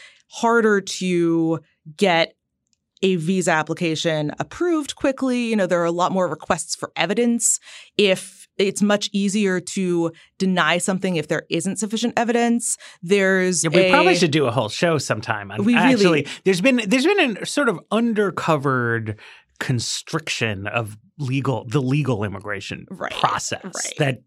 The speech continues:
Speaker 2: that he's overseen.
Speaker 1: Right. And it, it's always difficult to tell because it's a fee-funded agency how much of this is a resource crunch and how much of this is a deliberate decision.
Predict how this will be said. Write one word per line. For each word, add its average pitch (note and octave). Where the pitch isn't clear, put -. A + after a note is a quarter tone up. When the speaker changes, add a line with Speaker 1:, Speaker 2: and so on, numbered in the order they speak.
Speaker 2:
that D3
he's C3
overseen. G#2+
Speaker 1:
Right. A3
And E4+
it, F#4
it's -
always F4
difficult B3+
to G3+
tell F#3+
because E3
it's E3+
a G#3
fee-funded G#3+
agency B3
how A3
much G#3+
of A3
this A#3
is A3+
a A#3+
resource A#3
crunch B3
and A3
how G#3+
much G#3
of A3+
this A3
is A3
a A3
deliberate A#3
decision. B3+